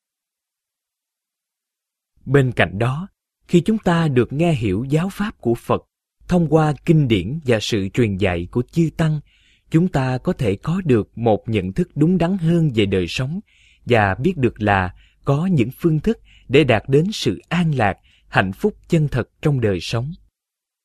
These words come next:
Khi chúng ta thực hành theo đúng những phương thức đó, chúng ta đạt được những giá trị tinh thần cao quý,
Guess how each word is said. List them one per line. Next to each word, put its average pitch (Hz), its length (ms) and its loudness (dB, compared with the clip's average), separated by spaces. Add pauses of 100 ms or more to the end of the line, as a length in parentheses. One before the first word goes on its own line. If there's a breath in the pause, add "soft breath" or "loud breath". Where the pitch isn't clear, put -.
(960)
Khi 139 340 0
chúng 185 160 2
ta 151 180 -2
thực - 240 -4
hành 104 340 -2
theo 135 180 0
đúng 151 280 0
những 180 180 -2
phương 143 240 -2
thức - 200 -4
đó, 143 300 -6 (400)
chúng 196 180 0
ta 175 300 0
đạt 117 260 0
được 110 280 0
những 107 260 -2
giá 170 200 -2
trị 92 240 -2
tinh 151 220 0
thần 95 260 -4
cao 135 320 -4
quý, 147 280 -2